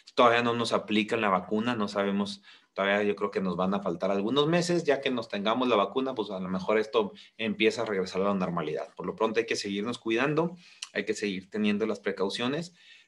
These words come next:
Recuerden que el hecho de que tengas la vacuna no te hace inmune, te puedes enfermar. La ventaja de, de estar vacunado es que si te enfermas, pues los síntomas van a ser mucho menores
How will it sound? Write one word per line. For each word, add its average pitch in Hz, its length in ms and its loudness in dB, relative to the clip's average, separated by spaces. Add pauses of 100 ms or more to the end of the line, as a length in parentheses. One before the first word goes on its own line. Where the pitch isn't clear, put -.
Recuerden 113 640 2
que 107 220 2
el 101 100 2
hecho 104 240 2
de 117 140 0
que - 100 -2
tengas 110 420 0
la 113 100 2
vacuna 107 640 0 (180)
no 113 240 2
te - 80 0
hace 113 220 0
inmune, 107 580 -2 (540)
te 110 100 2
puedes 117 400 2
enfermar. 98 640 -2 (240)
La 98 160 -2
ventaja 98 460 -2
de, 127 180 -2 (140)
de 101 80 0
estar 101 240 0
vacunado 104 480 0
es 113 80 -2
que 123 100 -4
si 131 140 -4
te 135 120 2
enfermas, 127 460 2
pues 107 160 2
los 101 140 0
síntomas 101 480 -2
van 95 180 -2
a 107 80 -2
ser 104 200 0
mucho 107 520 0
menores 104 680 0